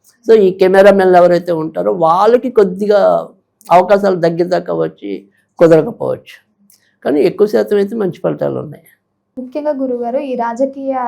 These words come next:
Speaker 2: రంగంలో ఉన్న వారికి ఎలా ఉండబోతుందంటారు మరి?
Speaker 1: రాజకీయ రంగంలో ఉన్న వాళ్ళకి కూడా ప్రస్తుతం అయితే కనుక మంచి ఫలితాలు ఉన్నాయి. So ఎప్పటి నుంచి అయినా సరే ఏదైనా పదవుల కోసం వాటి కోసం ప్రయత్నిస్తున్నట్టయితే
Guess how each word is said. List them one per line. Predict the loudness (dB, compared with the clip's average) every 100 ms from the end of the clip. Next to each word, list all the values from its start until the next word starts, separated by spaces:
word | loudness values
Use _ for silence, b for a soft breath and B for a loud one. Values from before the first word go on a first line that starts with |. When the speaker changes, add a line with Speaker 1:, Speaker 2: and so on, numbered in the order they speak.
| -8
Speaker 2:
రంగంలో | -8 -8 -10 -10
ఉన్న | -8 -6
వారికి | -8 -6 -6
ఎలా | -6
ఉండబోతుందంటారు | -8 -10 -12 -12 -10 -10 -12 -18 -20
మరి? | -20 _ _ 2 4
Speaker 1:
రాజకీయ | 6 4 0 2
రంగంలో | 4 4 4 4
ఉన్న | 2 2
వాళ్ళకి | -2 -2
కూడా | -2 0
ప్రస్తుతం | 0 -2 -2 0
అయితే | 0 -2
కనుక | -4 0 0 2 0 0
మంచి | -2 -2
ఫలితాలు | -2 0 0 0 -2 -2 -2
ఉన్నాయి. | -2 -2 -4 -12 _ _ 0
So | 4 4
ఎప్పటి | 2 2
నుంచి | 2 2 2
అయినా | 0 -2
సరే | -2 0 0
ఏదైనా | -2 -2 2
పదవుల | 4 4 0
కోసం | -2 -4 -2
వాటి | -2 -2 -6
కోసం | -6 -6 -2
ప్రయత్నిస్తున్నట్టయితే | -4 -4 -10 -8 -8 -8 -6 -6 -6